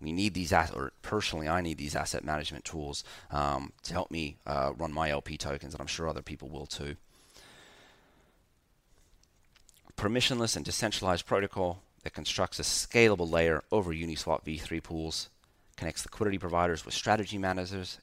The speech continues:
and s-, to streamline user investment into these pools. Strategy managers will actively manage assets provided by users and take advantage of amplified yields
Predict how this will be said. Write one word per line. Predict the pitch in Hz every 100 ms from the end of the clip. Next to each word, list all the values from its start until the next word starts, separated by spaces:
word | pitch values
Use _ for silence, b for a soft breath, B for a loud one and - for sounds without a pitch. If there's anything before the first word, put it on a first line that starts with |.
| -
and | 76
s-, | -
to | - -
streamline | - - 95 90 87 85
user | - 85 85 82
investment | 78 76 - 73 - -
into | 82 -
these | 71 71
pools. | - - - - - _ - B B B B B B
Strategy | - - 82 78 78
managers | 78 101 117 69 90 - - _ -
will | 69 -
actively | 78 - 80 82
manage | 80 78 78
assets | 107 - - - -
provided | - 82 82 73
by |
users | 73 120 117 98
and | -
take | - 71
advantage | 64 - 80 73 76 -
of | - -
amplified | 80 82 - 76 -
yields | 104 113 98 -